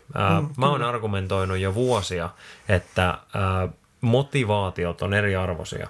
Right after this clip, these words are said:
Speaker 1: Kaikki motiv-, motivaatiot ei ole yhtä vahvoja. Sulla voi olla joku motivaatio,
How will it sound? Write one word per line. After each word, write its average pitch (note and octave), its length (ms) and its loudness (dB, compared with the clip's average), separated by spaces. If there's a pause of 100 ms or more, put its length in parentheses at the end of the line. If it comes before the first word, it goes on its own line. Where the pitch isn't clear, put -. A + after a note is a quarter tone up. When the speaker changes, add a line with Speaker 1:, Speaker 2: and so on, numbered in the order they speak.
(160)
Speaker 1:
Kaikki - 280 0
motiv-, A2+ 460 -2
motivaatiot G2+ 800 0
ei G2 180 0
ole G2 100 0
yhtä F#2+ 240 -2
vahvoja. G#2 420 -2 (140)
Sulla A#2 180 -2
voi C3+ 120 4
olla B2 160 -2
joku A#2+ 260 -2
motivaatio, A2+ 720 0